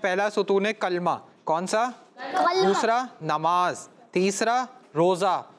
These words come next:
Speaker 1: چوتھا زکوٰۃ اور پانچواں
Speaker 2: حج۔
Speaker 1: حج۔ اور ان کو ارکان اسلام بھی کہتے ہیں۔ جی حنین بھائی، آپ نے درست جواب دیا۔ اللہ پاک آپ کو برکت عطا فرمائے۔ اپنی جگہ پہ تشریف لے جائے۔ غلام مصطفیٰ بھائی آگے آئیں گے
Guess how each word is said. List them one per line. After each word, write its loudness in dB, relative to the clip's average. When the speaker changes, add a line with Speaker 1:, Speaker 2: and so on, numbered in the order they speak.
Speaker 1:
چوتھا 0
زکوٰۃ 0
اور 0
پانچواں 0
Speaker 2:
حج۔ -2
Speaker 1:
حج۔ -4
اور 0
ان 0
کو 2
ارکان 0
اسلام -2
بھی 2
کہتے -2
ہیں۔ -2
جی 2
حنین 0
بھائی، -2
آپ -4
نے -2
درست 2
جواب -2
دیا۔ 0
اللہ -2
پاک 0
آپ -2
کو 0
برکت -2
عطا 0
فرمائے۔ -2
اپنی -8
جگہ 0
پہ -2
تشریف -4
لے -2
جائے۔ 0
غلام 0
مصطفیٰ -4
بھائی -2
آگے 0
آئیں -2
گے 2